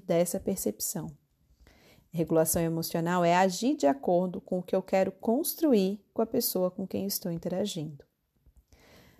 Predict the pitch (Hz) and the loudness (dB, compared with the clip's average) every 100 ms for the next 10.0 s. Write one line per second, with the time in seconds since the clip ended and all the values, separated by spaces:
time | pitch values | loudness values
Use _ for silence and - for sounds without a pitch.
0 | _ _ - 214 - - 196 180 190 196 | _ _ 4 4 4 0 0 0 0 -4
1 | - 190 - 180 175 180 196 202 190 185 | -2 -4 -2 -4 -2 0 0 2 0 -2
2 | 190 175 165 165 180 - 170 170 165 185 | -2 -2 0 -2 -6 -6 -2 0 0 -4
3 | - 135 127 - - - _ _ _ _ | -4 -6 -4 -6 -6 -12 _ _ _ _
4 | _ _ _ - 156 156 - - 196 196 | _ _ _ 2 2 2 0 2 6 6
5 | 190 180 - 190 233 233 208 208 180 - | 4 -2 0 4 6 4 2 -2 -2 -2
6 | 165 156 170 - _ 185 185 185 180 175 | -4 -6 -8 -12 _ -2 0 2 2 2
7 | 202 208 208 185 208 240 233 214 170 170 | 0 2 0 2 2 2 0 0 0 0
8 | 170 165 165 180 175 175 170 180 202 202 | -2 -6 -6 -4 0 0 2 0 0 -2
9 | 185 180 185 180 175 - 170 165 165 - | -2 -2 -4 -4 -4 -4 -4 -4 -4 -8